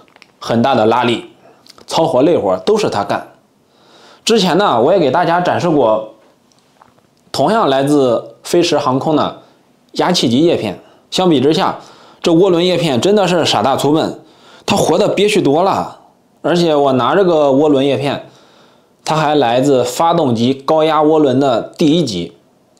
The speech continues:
干的活儿是最脏、最累的。也正是因为涡轮叶片工作环境非常恶劣，所以自从喷气发动机出现以来，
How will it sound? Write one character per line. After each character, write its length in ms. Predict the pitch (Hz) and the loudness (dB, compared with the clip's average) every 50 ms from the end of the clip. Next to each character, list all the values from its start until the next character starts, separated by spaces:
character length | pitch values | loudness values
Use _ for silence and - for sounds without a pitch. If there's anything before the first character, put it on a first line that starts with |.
| _ _ | _ _
干 140 | - 202 170 | -2 0 0
的 100 | 135 120 | 0 0
活 120 | - 120 113 | 0 0 0
儿 220 | 120 - - - - - - _ | 0 0 -2 -4 -10 -18 -20 _
是 200 | - - 139 135 | -2 0 0 0
最 200 | 135 135 208 165 | 0 0 0 0
脏、 380 | - 117 104 104 95 - - - _ _ _ _ _ _ | 0 0 -2 -2 -4 -6 -12 -20 _ _ _ _ _ _
最 140 | - 202 139 | -2 0 2
累 180 | 113 120 104 | 2 2 0
的。 100 | - - - - - _ _ _ _ _ _ _ _ _ _ _ _ _ _ _ - _ - | -2 -2 -8 -14 -20 _ _ _ _ _ _ _ _ _ _ _ _ _ _ _ -20 _ -2
也 200 | 170 180 202 180 | 0 2 2 2
正 240 | - 269 285 240 175 | 2 0 0 0 2
是 140 | 175 156 | 2 2
因 140 | 156 185 185 | 2 2 2
为 200 | 160 151 160 170 - | 0 0 0 0 2
涡 160 | 170 190 190 | 2 2 2
轮 160 | 175 160 170 | 2 2 0
叶 100 | 175 156 | 0 0
片 220 | 147 180 165 139 127 | -2 -2 -2 -2 -2
工 180 | - 170 190 185 | 0 0 0 2
作 140 | 185 165 - | 2 0 0
环 200 | - 107 113 147 | 0 -2 0 0
境 160 | 160 135 117 | 0 0 -2
非 200 | - - 254 254 | -2 0 -2 0
常 240 | - - 110 113 120 | 0 0 0 0 2
恶 160 | 131 139 113 | 2 2 2
劣， 180 | 92 85 80 - - - _ _ _ _ _ _ _ _ | 0 -2 -6 -8 -14 -20 _ _ _ _ _ _ _ _
所 200 | - - 151 170 | -4 -2 0 2
以 300 | 170 147 123 107 - - - - - _ - | 2 2 2 0 -2 -6 -10 -20 -20 _ -4
自 240 | - 285 254 170 | 0 2 2 2
从 420 | 131 - - 113 135 185 214 - - - - | 0 0 0 0 0 0 -2 -4 -8 -16 -10
喷 220 | - - 214 247 240 | -4 -2 0 0 2
气 140 | 247 220 | 2 0
发 160 | 160 - 185 185 | 0 0 0 0
动 160 | 190 165 135 | 2 2 2
机 120 | 131 143 147 | 2 0 0
出 160 | - - 196 | -2 -2 -2
现 180 | 190 208 156 | -2 -2 -2
以 60 | 117 95 | -2 -2
来， 340 | 90 95 113 135 - - | -2 -2 -2 -4 -6 -10